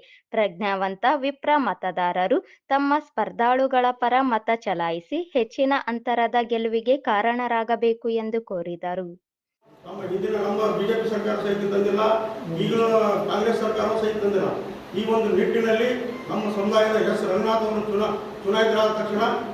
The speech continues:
Speaker 2: ನಾವೆಲ್ಲ ಒಂದು ನಿಯೋಗ ತಗೊಂಡು ಮುಖ್ಯಮಂತ್ರಿಗಳಲ್ಲಿ, ರಾಜ್ಯಪಾಲರಲ್ಲಿ ಹೋಗಿ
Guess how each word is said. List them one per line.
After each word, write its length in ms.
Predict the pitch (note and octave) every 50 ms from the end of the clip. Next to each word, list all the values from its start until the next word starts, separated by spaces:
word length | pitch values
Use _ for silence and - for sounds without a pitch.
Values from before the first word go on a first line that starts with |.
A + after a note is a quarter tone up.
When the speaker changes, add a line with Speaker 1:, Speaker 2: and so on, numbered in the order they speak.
| - - - -
Speaker 2:
ನಾವೆಲ್ಲ 320 | F3+ G3 F#3+ E3 A3+ A#3
ಒಂದು 280 | A#3 A3+ A3 A3 G3+ G3
ನಿಯೋಗ 260 | F#3 F#3 G#3+ A3+ A#3
ತಗೊಂಡು 360 | A#3 A#3 A3+ G#3 G#3 G#3+ A3
ಮುಖ್ಯಮಂತ್ರಿಗಳಲ್ಲಿ, 840 | G#3+ G3+ F3+ - - A3+ A3 A3 G#3+ G#3+ G#3 G#3+ G#3+ G#3+ G3+ G#3 G#3+ G#3 -
ರಾಜ್ಯಪಾಲರಲ್ಲಿ 800 | - G3+ G3 G3 G3+ A3 G#3 G#3 G3+ G3+ G3 G3 G3+ G#3 G#3 G#3+ A3 A3 - - - - -
ಹೋಗಿ 320 | F#3 G3 G#3 G3+ G#3 G#3